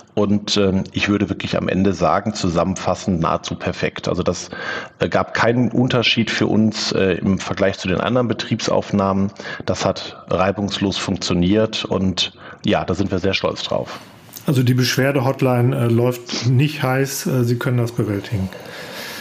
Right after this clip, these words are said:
Speaker 1: Ja, also es gab natürlich einige Fragen, äh, weil es jetzt ein neuer Betreiber ist und Co. Es gab jetzt in den letzten Tagen ein paar kleinere Probleme, äh, mit dem Thema Fern- und Entsorgung, also Toiletten und Waschräume,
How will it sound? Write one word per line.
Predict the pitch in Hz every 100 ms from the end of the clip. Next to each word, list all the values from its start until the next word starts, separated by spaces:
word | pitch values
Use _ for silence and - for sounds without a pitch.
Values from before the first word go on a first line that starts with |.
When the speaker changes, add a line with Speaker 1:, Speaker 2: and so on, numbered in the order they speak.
| - - - - - -
Speaker 1:
Ja, | 101 90 80 87 -
also | 107 104
es |
gab | 117 113
natürlich | 107 - 107 104
einige | 98 101 95
Fragen, | - - 127 123 123 123 123
äh, | 120 113 110 110 107 107
weil | 95 92
es | -
jetzt | 95
ein | 104
neuer | 98 95
Betreiber | - - 95 113 110
ist | - -
und | -
Co. | - - 120 120 120 - -
Es | -
gab | 95 101
jetzt | 110
in | 101
den | 95
letzten | 101 - -
Tagen | - 101 95 101
ein | 90
paar | 95
kleinere | - 92 107 123 110
Probleme, | 110 107 104 101 104 107 101 - 90 92 90
äh, |
mit | - -
dem | 87
Thema | - 95 92 92 92
Fern- | - 101 95
und | -
Entsorgung, | 87 - 107 113 -
also | -
Toiletten | 90 - 90 104 -
und | - -
Waschräume, | 107 - - 110 107 107